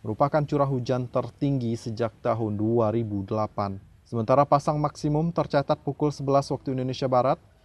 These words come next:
Pasang air laut cukup tinggi terjadi sejak pukul enam waktu Indonesia Barat hingga lima belas waktu Indonesia Barat,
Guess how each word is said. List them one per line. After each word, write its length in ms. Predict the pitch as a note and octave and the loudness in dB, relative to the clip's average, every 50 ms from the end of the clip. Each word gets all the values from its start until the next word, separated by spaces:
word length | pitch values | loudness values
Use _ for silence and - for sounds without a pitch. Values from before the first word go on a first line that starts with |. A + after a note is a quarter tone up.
| _ _ _ | _ _ _
Pasang 300 | _ C3 C3 - E3 D3+ D3 | _ -4 0 0 0 2 4
air 160 | D3+ D3 D3 | 4 4 4
laut 320 | C#3+ D3 D3 C#3+ D3+ D#3 | 4 6 6 6 6 4
cukup 300 | - - D3 - C#3+ - - | 0 -2 -2 -2 -2 -4 -2
tinggi 240 | D3+ D3+ D3+ D3 D3 | -2 2 2 2 0
terjadi 540 | D3 - C#3 C3 A#2+ - D#3+ E3 D#3 D3+ D#3 | 2 0 -4 -4 0 2 2 2 4 2 0
sejak 380 | - - C#3+ B2+ - C#3+ C#3 - | -2 -4 -6 -2 -2 -2 -2 -2
pukul 400 | _ C3+ - - C#3 C#3 A2 C3+ | _ -4 0 2 2 2 2 0
enam 320 | C3+ C3+ C3+ C3 B2+ B2+ | 0 0 0 2 2 0
waktu 240 | B2+ - - - C3 | -2 -2 -2 -4 -2
Indonesia 380 | B2 B2 B2 B2 A2+ - C3+ B2+ | -2 -2 -2 -4 -2 -2 0 4
Barat 340 | C3+ C#3 C3+ C#3+ C#3+ C#3 | 4 6 6 6 4 2
hingga 300 | - C#3 C3+ C3 B2 B2+ B2 | -2 -4 -4 0 0 2 2
lima 240 | A#2+ A#2+ A#2+ A#2 A#2 | 2 0 0 -2 -2
belas 460 | A2+ B2 C3+ C#3 C#3 C#3 C3+ - - | 0 2 4 6 4 4 2 0 -4
waktu 320 | C3 B2+ B2+ - - B2+ A#2 | -4 -4 -4 -4 -8 -6 -4
Indonesia 380 | A2+ A2 A2+ G#2+ - B2 A#2 | -4 -4 -4 -4 -2 -2 2
Barat, 260 | B2 C3+ C#3 C3+ C3 | 2 4 4 4 2